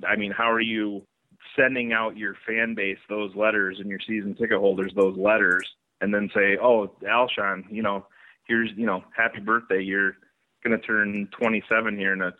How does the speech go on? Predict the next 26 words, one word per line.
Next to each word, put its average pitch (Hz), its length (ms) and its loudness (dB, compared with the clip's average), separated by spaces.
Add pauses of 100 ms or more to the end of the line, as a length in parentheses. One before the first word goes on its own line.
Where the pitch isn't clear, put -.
(160)
couple 98 240 0
of 95 80 0
weeks. 98 260 -2 (380)
We're 101 140 -6
gonna, 95 320 -2 (280)
we're 104 80 -2
gonna 107 180 4
let 98 120 4
you 92 120 -2
walk 92 280 4
away." 87 360 2 (640)
So, 98 60 0
I 95 100 2
mean, 98 200 0
that's, 98 240 2 (640)
it, 92 180 0
it's, 104 200 0 (300)
I 90 100 4
mean, 104 180 2
just 107 160 -6
to 104 80 -6
get 101 160 0
my 104 220 2
thoughts 98 340 0
out 90 160 -4
there, 92 160 -2